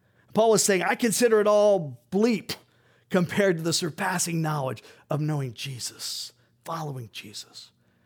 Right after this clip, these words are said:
Yeah, we tone it down, but Paul is not pulling any punches here.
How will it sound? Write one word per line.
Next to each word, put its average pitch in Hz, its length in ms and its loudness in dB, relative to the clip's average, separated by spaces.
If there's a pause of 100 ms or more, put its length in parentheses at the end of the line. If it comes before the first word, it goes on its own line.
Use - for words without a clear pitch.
(540)
Yeah, 143 120 -6
we 185 180 0
tone 190 320 -2
it 135 120 -6
down, 151 260 0
but 131 120 -8
Paul 196 380 -2
is 131 100 -4
not 160 300 -6
pulling 143 300 -4 (100)
any 147 240 -8
punches - 480 -16
here. - 180 -20